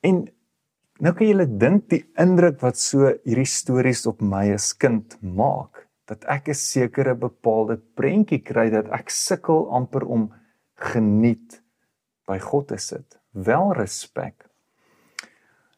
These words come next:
Nou, hierdie stories het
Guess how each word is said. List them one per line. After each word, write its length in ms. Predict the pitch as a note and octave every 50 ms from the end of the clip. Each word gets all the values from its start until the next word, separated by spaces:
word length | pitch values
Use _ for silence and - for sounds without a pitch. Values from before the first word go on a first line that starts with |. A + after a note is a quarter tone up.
| _ -
Nou, 300 | C3 C#3+ D3 C#3+ - - - - _ _ _ _ _ _ _ _ _ _ _ _ _ _ _ _ _ _ _ _
hierdie 180 | C3 C#3+ E3 D#3
stories 480 | - - D#3 C#3 C#3+ C#3+ C#3+ C3+ - C3
het 120 | A2+ G#2+